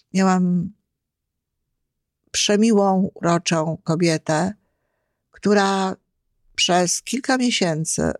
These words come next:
wysłuchiwała różnego rodzaju negatywnych komunikatów i od komunikatów, opowieści od swojej znajomej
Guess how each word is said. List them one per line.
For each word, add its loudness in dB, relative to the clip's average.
wysłuchiwała 0
różnego 2
rodzaju 2
negatywnych 0
komunikatów -2
i 0
od -2
komunikatów, -2
opowieści 0
od -2
swojej 2
znajomej 0